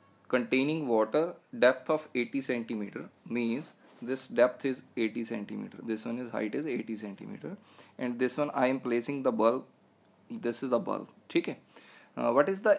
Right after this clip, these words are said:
area of surface of water through which light from the bulb can emerge out?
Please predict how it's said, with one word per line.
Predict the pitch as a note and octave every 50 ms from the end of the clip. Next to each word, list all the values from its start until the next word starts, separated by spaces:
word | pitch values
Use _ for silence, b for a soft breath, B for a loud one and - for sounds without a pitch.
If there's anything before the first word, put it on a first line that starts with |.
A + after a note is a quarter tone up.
| - -
area | C#3+ C#3+ D3 D3+ E3+ F3+ F#3+
of | F#3 F#3+ F#3+
surface | - - D#3 C#3+ C#3+ - - E3 D#3+ D#3+ - - - - - - _
of | - C3+ A#2 G#2
water | A2+ A#2 B2 A#2+ - D3+
through | D3+ - - D3+ B2+
which | B2 C#3+ C3+ - - - -
light | - A#2 B2 B2+ D3+ D3+
from | - - D3+ D3 D3+
the | D3 D3
bulb | C3 A#2+ A#2+ A#2+ A#2+ - -
can | - B2+ B2 B2 B2 - - _ _ -
emerge | A#2 A#2 A2+ G#2+ G2+ G2+
out? | G2+ G2